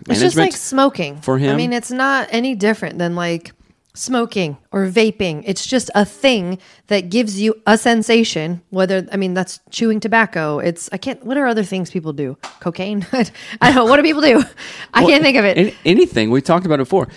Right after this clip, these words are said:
Speaker 1: Wine.
Speaker 2: Facebook, checking email,
Speaker 1: Yes.
Speaker 2: <laughs> wine, uh, beer, uh,
Speaker 1: Watching
Speaker 2: uh,
Speaker 1: T V
Speaker 2: obsessively
Speaker 1: constantly.
Speaker 2: working out.
Speaker 1: Mm-hmm.
Speaker 2: It,
Speaker 1: Yes.
Speaker 2: it's anything, it's doing things that get your mind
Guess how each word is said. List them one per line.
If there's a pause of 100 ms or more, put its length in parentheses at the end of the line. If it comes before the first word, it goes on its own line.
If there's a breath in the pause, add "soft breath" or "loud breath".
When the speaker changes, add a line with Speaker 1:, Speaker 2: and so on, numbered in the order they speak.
Speaker 1:
Wine.
Speaker 2:
Facebook,
checking
email,
Speaker 1:
Yes.
Speaker 2:
<laughs>
wine, (180)
uh, (520)
beer,
uh, (320)
Speaker 1:
Watching
Speaker 2:
uh,
Speaker 1:
T
V (140)
Speaker 2:
obsessively
Speaker 1:
constantly.
Speaker 2:
working
out. (140)
Speaker 1:
Mm-hmm. (100)
Speaker 2:
It,
Speaker 1:
Yes.
Speaker 2:
it's
anything, (380 loud breath)
it's
doing
things
that
get
your
mind